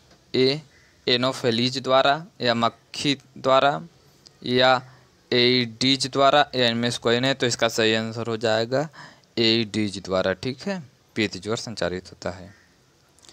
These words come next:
अब बताइए मनुष्य के शरीर में पसलियों के कितने जोड़े होते हैं? दस या बारह, चौदह या सोलह। तो इसका सही आंसर हो जाएगा बारह, ठीक है।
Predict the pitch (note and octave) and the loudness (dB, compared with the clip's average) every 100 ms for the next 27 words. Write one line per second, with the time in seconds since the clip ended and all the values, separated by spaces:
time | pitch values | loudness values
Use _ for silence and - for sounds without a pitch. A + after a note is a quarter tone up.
0 | _ - B2 B2+ B2+ A#2+ A#2+ B2+ B2+ - | _ -6 -4 -2 0 0 0 -2 -6 -18
1 | - - B2+ B2+ D3 D#3 - D#3 D#3 D3 | -20 -8 -2 0 0 -2 -2 0 2 2
2 | C3+ A#2+ C3 C3 C3 C3 C#3 _ - B2 | 2 2 2 2 -2 -4 -8 _ -2 -2
3 | - B2+ C3 D3 D3 - B2 A#2+ C3 C#3 | 0 0 0 0 0 -4 -4 0 -2 0
4 | D3 D#3 D#3 E3 D#3 D3 B2+ F#2 G#2 _ | 0 0 -2 -4 -4 -4 -8 -12 -16 _
5 | - _ _ G2+ G2+ C3+ D#3 - - B2 | -20 _ _ -6 2 2 2 -2 -6 -4
6 | A#2+ - A2 A2+ A#2+ C#3 D3+ D#3+ _ _ | -4 -4 2 4 4 4 2 -2 _ _
7 | - B2 A#2+ C#3 C3 - A#2 B2 B2 - | -2 0 2 4 2 0 -2 0 0 -4
8 | _ _ _ _ - A#2+ - B2+ A#2+ A#2+ | _ _ _ _ -6 -6 0 0 2 0
9 | B2 B2+ C3 B2+ B2+ B2+ D3+ B2 G2+ F#2+ | 0 -2 -4 0 2 2 0 2 2 0
10 | G2 - B2+ G3 | -6 -10 -8 -8